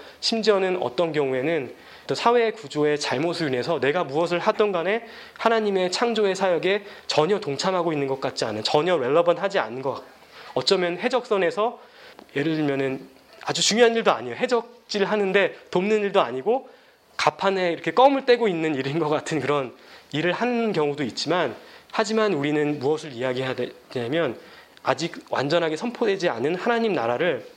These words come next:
어떤 선포하는 그런 선지자의 역할을, 예, 감당하는 것 같습니다. 지금 이야기한 것들을 이제 정리해 볼게요. 우리 소명이, 어, 하나님에 의한, 하나님을 향한, 하나님을 위한 일 차적인 소명이 모든 사람이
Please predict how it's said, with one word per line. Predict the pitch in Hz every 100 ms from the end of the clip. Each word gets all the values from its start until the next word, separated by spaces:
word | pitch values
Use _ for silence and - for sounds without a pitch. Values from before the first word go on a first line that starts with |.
| - -
어떤 | 127
선포하는 | - 240 - 220 190
그런 | 143 127
선지자의 | 123 233 202 185 151 131 143 131
역할을, | 107 - 117 120 110 - - - - -
예, | 117 107 - - - - - -
감당하는 | 131 151 156 139
것 | 127
같습니다. | 120 - 120 104 104 98 - - - - - -
지금 | - 180 190 214 - - 190
이야기한 | 151 165 175 165
것들을 | 143 147 139 135 -
이제 | - 120 120
정리해 | - 123 127 156
볼게요. | 131 - 117 113 107 - - -
우리 | 131
소명이, | - 240 233 202 180 190 147 110 - -
어, | 120
하나님에 | - 233 233 214 190
의한, | 165 117 123 147
하나님을 | 156 202 196 175 156
향한, | 151 180 165
하나님을 | 160 226 208 190 143
위한 | 117 131 160
일 |
차적인 | 190 196 170 151
소명이 | 185 180 151 175 156 117 - - -
모든 | 127 135 180 180
사람이 | 170 156 139 135 190 196